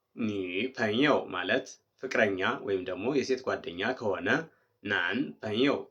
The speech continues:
ከሆነ ደግሞ የወንድ ጓደኛ ወይም ደግሞ ለሴቷ ፍቅረኛዋ ማለት ነው። ኒ ፐኘው ካልን ደግሞ ለወንዱ ፍቅረኛው፣ እ፣ የኔ፣ እ፣ ገርል ፍሬንድ ናት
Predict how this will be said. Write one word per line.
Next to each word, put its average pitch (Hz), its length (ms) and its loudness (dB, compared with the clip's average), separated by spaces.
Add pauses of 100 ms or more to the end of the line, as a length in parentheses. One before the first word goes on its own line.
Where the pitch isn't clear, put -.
ከሆነ 87 360 -10
ደግሞ 95 220 -4 (580)
የወንድ 95 1200 -4
ጓደኛ 98 420 -2 (100)
ወይም 98 220 0
ደግሞ 98 200 2 (520)
ለሴቷ 101 420 -4 (1000)
ፍቅረኛዋ 92 540 -2 (100)
ማለት 87 340 0
ነው። - 120 -20 (140)
ኒ 104 100 -4 (280)
ፐኘው 120 420 2
ካልን 95 320 -4
ደግሞ 95 240 0 (100)
ለወንዱ 98 400 -2
ፍቅረኛው፣ 90 560 -4 (540)
እ፣ 95 100 -4 (260)
የኔ፣ 101 240 0 (320)
እ፣ 98 100 -2 (640)
ገርል 117 240 0
ፍሬንድ 98 380 -2
ናት 85 240 -6